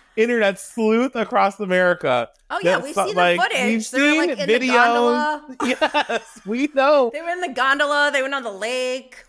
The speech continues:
Speaker 2: <laughs>
Speaker 1: They took a photo, and Tom was in the photo, and then that
Speaker 2: Yeah.
Speaker 1: went viral because Sheena was, had her arm around Tom.
Speaker 2: Yes.
Speaker 1: Like,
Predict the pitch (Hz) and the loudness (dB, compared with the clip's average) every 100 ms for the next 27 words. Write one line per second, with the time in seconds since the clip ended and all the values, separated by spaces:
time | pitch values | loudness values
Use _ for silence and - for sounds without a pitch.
0 | _ 302 - 220 226 269 254 - 208 190 | _ -18 -4 -2 0 0 -2 0 0 2
1 | 190 202 196 196 196 185 185 170 175 180 | 2 0 -2 0 0 0 -4 -4 -4 -2
2 | 185 175 175 170 170 160 165 160 160 339 | 0 0 2 2 2 0 0 0 2 2
3 | 208 185 180 127 180 175 180 190 180 180 | 2 0 -2 -2 0 0 0 0 0 -4
4 | 185 - 170 170 170 170 175 170 156 156 | -4 -6 -4 -2 0 0 0 0 0 0
5 | 175 170 165 175 226 262 311 370 349 208 | 2 0 0 0 2 4 6 6 6 4
6 | 202 202 | 0 -2